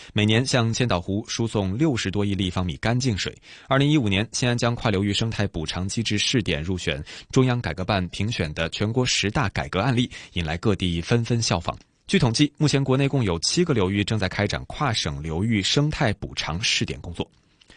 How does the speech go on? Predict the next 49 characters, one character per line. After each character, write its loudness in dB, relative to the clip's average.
七 4
年 8
以 6
来， 4
新 2
安 2
江 2
跨 0
流 2
域 0
生 -2
态 -2
补 -4
偿 -4
机 0
制 -2
本 -4
身 0
也 -4
在 -6
不 -6
断 0
进 -2
行 -6
自 -2
我 2
完 -6
善。 -2
二 2
零 6
一 6
五 6
年 2
启 -2
动 -4
的 0
第 -2
二 2
轮 0
试 -2
点， -2
将 -2
补 -6
偿 -2
额 2
从 -2
每 -2
年 -4
的 2